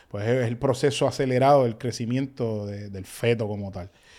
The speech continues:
Y pues eso fue lo que pasó. Eh, las razones, unos dicen que eran por algunos medicamentos, otras cosas. Yo de verdad no,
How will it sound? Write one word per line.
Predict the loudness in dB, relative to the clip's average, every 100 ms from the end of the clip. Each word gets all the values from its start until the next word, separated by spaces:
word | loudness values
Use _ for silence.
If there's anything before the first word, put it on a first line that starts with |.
| -20 -20 -10
Y | -4 -2
pues | 0 0 0 -2
eso | -4 -4
fue | 0 0
lo |
que | 2
pasó. | 2 0 0 -6 -8 _ _ _ _
Eh, | -4 -2 2
las | 2 4
razones, | 2 4 2 4 2
unos | 0 0
dicen | -2 -2 -2
que | 0
eran | 0 0
por | -2
algunos | -2 -2 -2 -4 -8 _ -6
medicamentos, | -2 -2 -2 0 0 0 -4 -2 0 2 2 0
otras | -2 -2 -4
cosas. | 0 0 0 -2 -4
Yo | -4
de | -4
verdad | -4 -4 -4
no, | -4 -6